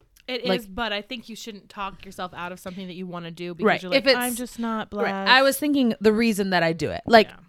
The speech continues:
Speaker 2: if I'm doing it because I think it's cool, and so that would make me more cool to, like,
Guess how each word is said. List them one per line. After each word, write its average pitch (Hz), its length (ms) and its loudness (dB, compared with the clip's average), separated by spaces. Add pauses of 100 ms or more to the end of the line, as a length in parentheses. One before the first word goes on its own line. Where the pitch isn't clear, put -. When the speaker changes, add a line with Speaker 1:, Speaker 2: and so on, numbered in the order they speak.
(200)
Speaker 2:
if - 160 -6
I'm 220 220 0
doing 269 320 0
it 220 120 0
because 214 240 0
I 208 60 2
think 185 160 -2
it's - 160 -4
cool, 175 480 6
and 175 380 -2 (100)
so 185 180 -2
that 175 140 4
would 170 120 2
make 175 180 0
me 170 100 0
more 160 300 0
cool 156 380 0
to, - 140 -4
like, 143 380 -2